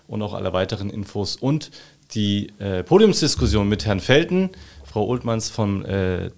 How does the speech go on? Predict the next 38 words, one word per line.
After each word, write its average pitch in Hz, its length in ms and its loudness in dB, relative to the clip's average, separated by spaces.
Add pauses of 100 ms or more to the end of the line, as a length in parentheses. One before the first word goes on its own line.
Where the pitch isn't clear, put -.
(200)
von - 140 -10
der 90 100 -2
Lehrern-, 110 380 0
äh, 101 100 0
von - 160 0
der 101 120 6
Elternvertretung 139 720 4
des 107 160 0
Saarlandes 123 520 2 (560)
und 110 400 2 (120)
Herrn 98 280 0
Doktor 95 300 0
Meyer 110 360 4
von 110 140 -4
der 87 140 0
Handwerkskammer. 135 920 2 (480)
Die 104 80 -4
findet 95 280 -4
ihr 98 280 0
auf 98 100 -4
unserer 95 280 -2
Homepage 110 400 -2
unionsstiftung 98 640 -4
punkt 104 260 -6
de 92 180 -4
slash - 340 -4
live. 120 280 4
Auch 110 160 -2
das 110 240 0
alles 123 240 0
in 120 60 2
den 110 100 2
Shownotes. 107 440 0 (300)
Ich 123 160 -4
bedanke 127 260 2
mich 127 140 -2
herzlich, 135 320 -4
Herr, 143 300 -4